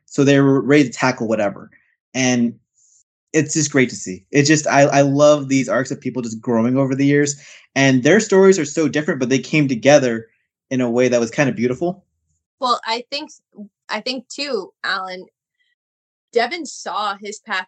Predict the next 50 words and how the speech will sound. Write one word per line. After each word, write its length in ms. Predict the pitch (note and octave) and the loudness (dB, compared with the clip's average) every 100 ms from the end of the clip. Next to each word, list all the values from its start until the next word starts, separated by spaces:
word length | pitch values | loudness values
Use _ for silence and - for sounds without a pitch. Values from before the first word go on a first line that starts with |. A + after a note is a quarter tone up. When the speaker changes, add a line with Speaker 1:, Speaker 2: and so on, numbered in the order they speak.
| - | -12
Speaker 2:
to 80 | F#3+ | -8
victory 420 | F#3 - F3 F3+ | -8 -8 -12 -12
so 280 | - F#3 E3+ | -8 -6 -6
clearly. 440 | - E3+ D3 A#2 | -8 -8 -8 -10
He, 180 | G3 - | -12 -10
and 140 | G3+ G3+ | -6 -6
I 60 | |
think 180 | A3+ A#3+ | -6 -10
he 160 | C4+ C4 | -8 -6
knew, 300 | C4 G#3+ - | -6 -6 -6
"I'm 400 | G3+ A3+ C4 A3 G3+ | -6 -4 -6 -10 -8
never 360 | F#3 G3 B3+ | -8 -8 -10
going 240 | A#3 G3+ G3 | -8 -10 -12
to 60 | F#3 | -10
have 240 | F3+ E3+ F3 _ - | -8 -8 -10 _ -14
a 120 | G#3+ - | -12 -8
partner 300 | - D#3 D3+ | -8 -8 -10
as 120 | - | -10
good 160 | - - | -10 -10
as 140 | - | -10
Tori 380 | - G#2+ G2 F2 | -10 -8 -8 -8
again. 360 | - D2 C#2+ G3 | -8 -10 -10 -8
Like, 160 | F3+ - - | -6 -6 -10
look 200 | G#3 G#3+ | -10 -6
at 40 | |
Speaker 1:
Mm-hmm. 40 | G#3+ | -6
Speaker 2:
this 220 | A#3+ - | -8 -10
field 300 | A3 G3+ G#3 | -6 -6 -6
we're 100 | G3+ | -4
up 160 | F#3+ F#3+ | -4 -4
against. 460 | F#3 E3 E3 - F3+ | -10 -12 -14 -20 -18
Look 160 | F#3 | -12
at 120 | G3+ - | -12 -8
how 220 | G3 G3 | -8 -6
our 200 | - F#3 | -8 -8
skills 520 | - - - F#3+ F#3+ - | -10 -18 -10 -8 -8 -8
complement 520 | F#3+ F#3+ F#3 E3 D#3+ | -8 -8 -10 -12 -12
each 160 | E3+ D#3+ | -12 -10
other. 360 | C#3 C3 - _ _ _ - | -6 -6 -8 _ _ _ -8
And, 380 | G3 G3 F#3 F#3+ - _ _ _ _ - | -6 -6 -12 -20 -20 _ _ _ _ -8
like, 200 | F#3+ - _ _ _ | -6 -8 _ _ _
the 100 | G#3+ | -14
stars 400 | G#3+ - F#3+ G3+ G#3+ | -10 -6 -4 -4 -4
are 100 | G#3+ | -6
aligning 420 | F#3+ D#3+ F3 G3+ | -6 -10 -10 -12
for 120 | A3 | -10
me, 180 | A3+ A3+ | -8 -6
and 80 | E3+ | -8
I 120 | D#3 _ | -12 _
have 180 | F3+ | -8